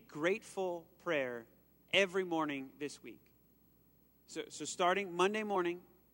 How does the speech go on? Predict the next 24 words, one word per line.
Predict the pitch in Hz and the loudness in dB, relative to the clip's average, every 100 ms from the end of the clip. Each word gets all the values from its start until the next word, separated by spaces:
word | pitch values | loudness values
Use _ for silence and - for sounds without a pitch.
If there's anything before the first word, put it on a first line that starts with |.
| _ _ _ _ | _ _ _ _
then | 160 160 | -2 0
do | 156 | -2
it | 147 | -2
Tuesday, | - 214 190 208 202 | -4 -6 0 2 2
Wednesday, | 160 180 185 180 180 170 | 2 0 0 -2 -4 -4
Thursday, | - 185 175 170 165 | -6 -4 -4 -4 -6
Friday, | - 175 156 151 139 | -2 2 2 2 -4
and | 139 | -10
Saturday. | - 143 127 120 110 - _ _ _ _ _ _ _ _ _ _ _ - | -10 -8 -6 -8 -14 -20 _ _ _ _ _ _ _ _ _ _ _ -6
I | |
want | 170 190 185 | 0 0 0
you | 185 | -4
to | 170 | -4
do | 151 180 175 | -4 -2 -2
this | 165 160 - 139 | 0 -4 -4 -12
one | 156 196 208 214 208 196 _ _ | 0 2 4 2 -6 -12 _ _
thing | - 160 135 131 - | -6 -4 -4 -10 -4
every | 165 160 165 | -4 -2 -4
morning. | 151 131 113 107 _ _ 147 | -4 -8 -10 -18 _ _ -2
I | |
want | 175 185 | 0 0
you | 185 | -4
to | 170 151 - _ - | -4 -6 -8 _ -20
say | - - 196 196 | -16 -2 0 0